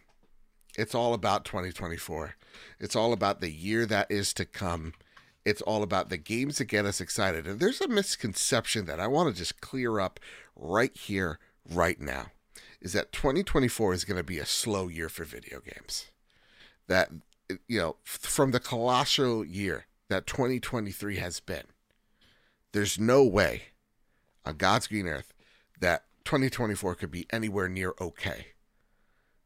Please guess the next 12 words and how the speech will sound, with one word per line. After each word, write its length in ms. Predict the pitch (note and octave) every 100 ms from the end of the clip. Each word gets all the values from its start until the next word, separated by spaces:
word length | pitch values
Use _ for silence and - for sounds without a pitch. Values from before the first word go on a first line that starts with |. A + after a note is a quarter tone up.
| _
And 220 | - D3+ D#3
I 120 | -
gotta 180 | - -
just 180 | D#4+ -
say, 340 | F#4 C#4 G#2+ - _ -
Kyle, 400 | C#4+ G#3 - - _ _ _ _ _ _ _ _ _ _
the 60 | -
first 380 | - - - -
half 260 | G#3 A#3 -
of 100 | C#3
twenty 320 | - G3 A#3
twenty-four, 720 | - G3 C#3+ - G3+ G#2+